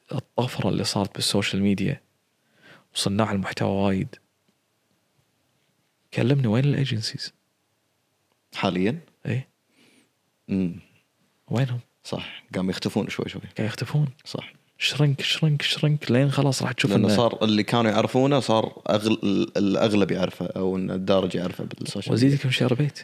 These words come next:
Speaker 1: لما تيجي تقعد مع الشركات الكبيرة، شو تقول لك؟ يقول لك: "أبي أتعامل معاك دايركت."
Speaker 2: صح.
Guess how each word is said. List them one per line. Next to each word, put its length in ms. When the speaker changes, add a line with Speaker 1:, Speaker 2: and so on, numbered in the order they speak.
Speaker 1:
لما 80
تيجي 240
تقعد 120
مع 60
الشركات 420
الكبيرة، 260
شو 120
تقول 180
لك؟ 100
يقول 760
لك: 60
"أبي 120
أتعامل 280
معاك 220
دايركت." 400
Speaker 2:
صح. 360